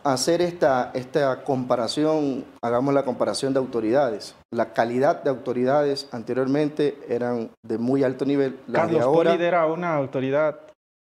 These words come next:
Speaker 1: Bueno, al final
Speaker 2: Sí.
Speaker 1: recuerden que él se quedó con Lenín Moreno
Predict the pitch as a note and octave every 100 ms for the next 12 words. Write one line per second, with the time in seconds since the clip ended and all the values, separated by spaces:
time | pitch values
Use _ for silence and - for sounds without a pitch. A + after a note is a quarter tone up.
0 | _ _ _ _ - C3+ A#2+ A2+ C#3 C3
1 | C#3 D#3+ D3 D3 D3 D#3+ E3 - B2+ B2+
2 | C#3+ B2 B2 B2+ B2+ A#2+ A2 G#2+ G#2 -
3 | G#2+ A2+ B2 D3 C#3+ C3+ C#3 B2+